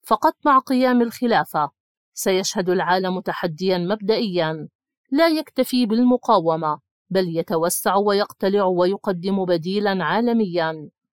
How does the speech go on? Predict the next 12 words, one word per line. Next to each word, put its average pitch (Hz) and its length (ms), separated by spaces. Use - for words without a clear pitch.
يهدف 196 520
إلى 196 380
إنقاذ 247 420
البشرية 190 760
من 196 240
براثن 180 500
الرأسمالية 170 960
وإجبار 294 460
أمريكا 208 460
على 208 260
التراجع 185 680
ذليلًا. 160 540